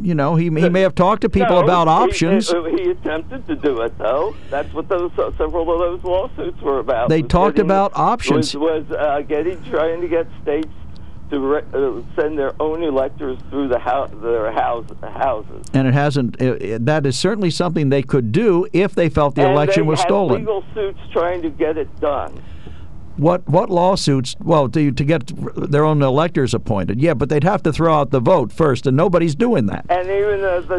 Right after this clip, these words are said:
Speaker 2: Texas guy did it. The te-, the corrupt gov-, Texas governor, who's under indictment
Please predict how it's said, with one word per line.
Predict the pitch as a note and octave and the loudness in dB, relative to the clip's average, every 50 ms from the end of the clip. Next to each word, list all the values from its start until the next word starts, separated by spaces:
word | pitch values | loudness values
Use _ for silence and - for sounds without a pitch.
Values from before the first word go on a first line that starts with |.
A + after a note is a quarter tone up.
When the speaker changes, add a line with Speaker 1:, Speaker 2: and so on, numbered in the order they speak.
| F3+ - | -4 -2
Speaker 2:
Texas | - - - - - G3+ F#3 F#3+ - | -4 -4 -4 -6 -8 -8 -6 -6 -2
guy | F3 E3+ D3 C#3 B2+ C3 | -2 0 0 0 -2 -4
did | - C3+ B2 A#2+ G2 | -6 -6 -6 -4 -6
it. | E2 E2+ - - - - - - - - - - - | -8 -8 -10 -12 -12 -12 -12 -12 -12 -12 -12 -8 -4
The | B2 B2 | -4 -4
te-, | A#2 - - E3+ D#3 C3+ - - | -2 -2 -4 -4 -4 -4 -6 -6
the | C#3+ C3+ | -6 -6
corrupt | - - E3 D#3+ E3 E3 - - - | -4 -4 -2 -2 -2 -2 -6 -8 -6
gov-, | - E3+ E3 - E3+ - - C3 - - - B2 A2+ - - - - - - - - - - A2 | -6 -6 -6 -6 -10 -8 -8 -10 -10 -8 -8 -8 -8 -8 -10 -10 -10 -12 -12 -12 -10 -10 -6 -4
Texas | C3 D3 D#3+ - - B2+ C#3 - - | -4 -4 -4 -6 -10 -10 -10 -4 -2
governor, | E3 F3 G3 G#3 F#3 C#3 C3+ C3+ | -2 -2 -2 -4 -6 -4 -4 -4
who's | C3 C3+ C3 C3+ C3+ | -4 -4 -4 -2 -2
under | C#3+ C#3 D3 C3+ B2+ B2+ G#2+ | -2 -2 -2 -2 -2 -2 -2
indictment | G2 F2+ B2+ A2 A#2 A2+ - - A#2 G#2 | -2 -2 -2 -2 -2 -2 -6 -8 -10 -10